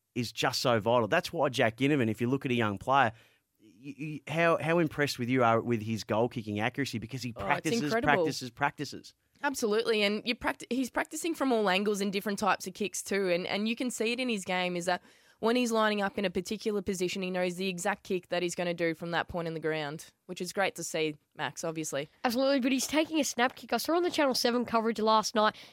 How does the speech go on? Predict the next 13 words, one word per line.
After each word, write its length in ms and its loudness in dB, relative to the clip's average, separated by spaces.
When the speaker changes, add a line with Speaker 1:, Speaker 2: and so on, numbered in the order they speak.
Speaker 3:
him 200 2
and 280 2
Josh, 280 2
uh, 200 6
sorry, 200 2
Nick 240 0
Dacos 400 0
were 80 -4
talking 380 0
with 100 0
Hamish, 320 2
Sean 220 0
Burgoyne 420 2